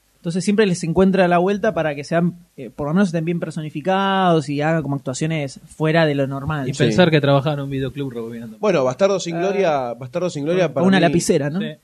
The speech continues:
Speaker 1: Así.
Speaker 3: Bastardo sin Gloria para mí fue un, un ejemplo claro de eso, de pulir al máximo ciertas actuaciones o dirigir bien a ciertos actores para que hagan las cosas de cierta
Speaker 1: Mm.
Speaker 3: forma. Como Brad Pitt, para mí estuvo excelente en esa película.
Speaker 1: Brad Pitt estuvo muy bien.
Speaker 3: Y bueno, Hans
Speaker 2: Bonchor.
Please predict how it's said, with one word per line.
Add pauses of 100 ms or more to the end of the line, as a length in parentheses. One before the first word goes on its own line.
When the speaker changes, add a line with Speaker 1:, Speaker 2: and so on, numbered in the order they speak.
(120)
Speaker 1:
Así. (240)
Speaker 3:
Bastardo
sin
Gloria
para
mí
fue
un,
un
ejemplo
claro
de
eso,
de (160)
pulir
al
máximo
ciertas
actuaciones (340)
o
dirigir
bien
a
ciertos
actores
para
que (540)
hagan
las
cosas
de
cierta
Speaker 1:
Mm.
Speaker 3:
forma. (100)
Como
Brad
Pitt,
para
mí
estuvo
excelente
en
esa
película.
Speaker 1:
Brad
Pitt
estuvo
muy
bien. (120)
Speaker 3:
Y
bueno,
Hans
Speaker 2:
Bonchor.